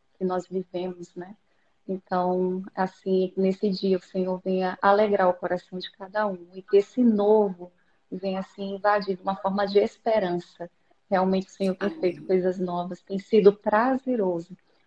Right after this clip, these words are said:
Speaker 1: mas ao mesmo tempo <laughs> assustador. Então,
Speaker 2: Uhum.
Speaker 1: realmente é confiar naquele que nos chamou, porque se ele nos chamou, ele se responsabiliza. E que o Senhor venha dar um dia assim de excelentes experiências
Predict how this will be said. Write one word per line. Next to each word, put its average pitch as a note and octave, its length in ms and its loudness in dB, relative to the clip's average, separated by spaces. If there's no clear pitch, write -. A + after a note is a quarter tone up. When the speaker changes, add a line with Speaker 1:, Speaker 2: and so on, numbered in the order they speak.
Speaker 1:
mas F#3 200 0
ao F#3+ 80 0
mesmo F#3+ 280 -2
tempo F#3 340 -4
<laughs> - 80 -10
assustador. G3+ 1000 -2
Então, F#3+ 360 4
Speaker 2:
Uhum. G3+ 60 6
Speaker 1:
realmente G3+ 1120 2
é G3 140 6
confiar G3+ 960 4
naquele F#3+ 460 2
que - 140 -12
nos F#3+ 180 0
chamou, F3 580 -2
porque F#3+ 300 -4
se F#3 160 0
ele G#3 160 6
nos B3+ 160 6
chamou, G3+ 420 -2
ele F#3 120 0
se F#3+ 160 -8
responsabiliza. F3+ 960 -8
E - 60 -20
que - 120 -6
o G3 40 0
Senhor F#3+ 300 -2
venha F#3+ 240 -4
dar F#3 160 0
um F#3+ 120 -2
dia F#3+ 260 0
assim F#3+ 300 -6
de F#3 120 -4
excelentes F#3 500 -4
experiências F#3+ 800 -2